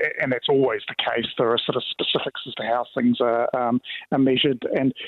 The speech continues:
you know, the index itself is only a, it's a proxy. It's an average across the economy. Um, it's an attempt to sort of pick up what's going on. Most of the time, it's pretty representative. Um,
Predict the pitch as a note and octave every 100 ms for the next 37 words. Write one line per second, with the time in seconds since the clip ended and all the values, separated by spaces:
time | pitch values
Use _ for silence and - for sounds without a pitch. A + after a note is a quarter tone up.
0 | - E4 C3 C#3+ D3+ C#3+ C#3+ - - C#3+
1 | B2+ C#3+ C3 B2+ C#3 F#3+ - G3+ - -
2 | B3+ - F3+ - - C3+ A#2+ F3 - D3+
3 | D3 - C3+ - - D3 - D3+ - D3+
4 | C#3+ C#3+ C#3 - - - C4+ D3+ C3+ C3+
5 | C#3 - C#3+ - - C#3 - D3 - C#3+
6 | - - - - - - E3 - D3 -
7 | E3 - C#3+ C3 C3 C3 C3+ B2+ - -
8 | - E3 C#3+ - D3+ - C3+ C3 B2+ C3+
9 | - F#3+ - - - - C#3 C3+ - B2
10 | - B2+ A#2 B2+ - - - - - E3+
11 | C#3 C3+ C3 C3